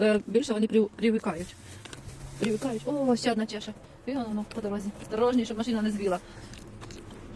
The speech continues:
Ой, о, які косточки.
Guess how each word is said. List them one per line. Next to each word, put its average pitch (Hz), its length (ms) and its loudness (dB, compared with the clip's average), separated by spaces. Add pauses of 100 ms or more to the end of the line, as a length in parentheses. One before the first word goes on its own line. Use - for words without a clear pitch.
(2250)
Ой, 202 180 4
о, 180 100 2 (220)
які 190 220 -2
косточки. - 460 -4